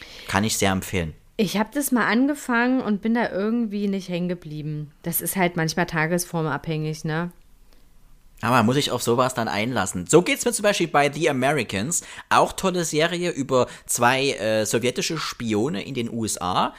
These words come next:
Speaker 1: Auch wahre Begebenheit. Ähm, auch eine tolle Serie, da muss man auch ein bisschen Zeit geben. Aber dann auch sehr, sehr toll und wie ich immer gerne sage, sehr intelligent.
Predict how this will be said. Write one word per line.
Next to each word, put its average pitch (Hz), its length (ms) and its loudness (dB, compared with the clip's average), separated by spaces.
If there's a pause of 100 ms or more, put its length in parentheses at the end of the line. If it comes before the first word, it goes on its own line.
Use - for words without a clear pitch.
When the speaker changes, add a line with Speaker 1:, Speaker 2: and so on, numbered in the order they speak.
(180)
Speaker 1:
Auch 165 300 4
wahre 147 240 4
Begebenheit. 156 680 -2 (360)
Ähm, 113 500 2 (140)
auch 165 220 6
eine 180 180 -2
tolle 160 300 6
Serie, 170 460 0
da 120 120 0
muss 156 180 -2
man 131 140 -4
auch 165 180 0
ein 147 80 -4
bisschen - 340 -4
Zeit 123 300 0
geben. 175 260 -4 (300)
Aber 117 220 6
dann 131 380 2
auch 131 240 0
sehr, 131 280 2
sehr 165 160 -2
toll 135 440 2 (180)
und 113 180 -4
wie 110 80 -10
ich - 120 -6
immer 131 160 -4
gerne 117 200 -2
sage, 107 380 -2
sehr 117 360 0
intelligent. 117 800 -6